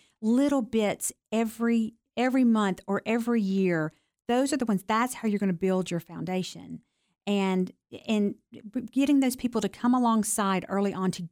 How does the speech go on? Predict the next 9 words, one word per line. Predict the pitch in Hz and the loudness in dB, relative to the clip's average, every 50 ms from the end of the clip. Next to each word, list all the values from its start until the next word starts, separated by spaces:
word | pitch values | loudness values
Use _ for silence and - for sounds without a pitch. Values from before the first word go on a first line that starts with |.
| _ - | _ -2
get | 247 240 240 240 - | -2 -2 -2 -6 -10
the, | - 233 - _ _ _ - | -10 -10 -10 _ _ _ -4
get, | 269 277 285 294 294 - _ - _ _ _ - | -2 0 0 -2 -4 -8 _ -20 _ _ _ -4
um, | 202 202 196 185 175 170 170 _ _ _ _ - | -2 0 0 2 0 0 -2 _ _ _ _ -4
grab | - 269 269 269 | -2 0 0 -2
hold | - - - 254 262 254 | -2 0 0 2 2 2
of | 233 196 | 2 2
your | 170 175 170 | 2 0 0
vision | 160 156 196 208 233 196 185 165 - 156 - - | -2 0 0 0 2 2 0 0 0 -2 -4 -6